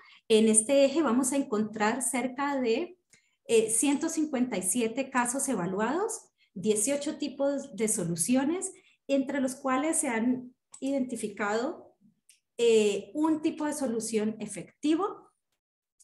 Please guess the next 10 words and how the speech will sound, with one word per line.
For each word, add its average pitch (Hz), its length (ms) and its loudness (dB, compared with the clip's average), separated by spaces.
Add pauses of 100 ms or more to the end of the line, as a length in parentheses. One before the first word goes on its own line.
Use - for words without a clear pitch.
siete 285 380 -4
tipos 277 320 -6
de 285 80 -4
soluciones 214 560 -4
prometedoras 202 880 -6 (500)
y 240 160 2
ocho 254 340 -2
tipos 302 400 -6
de 269 100 -2
soluciones, 220 880 -4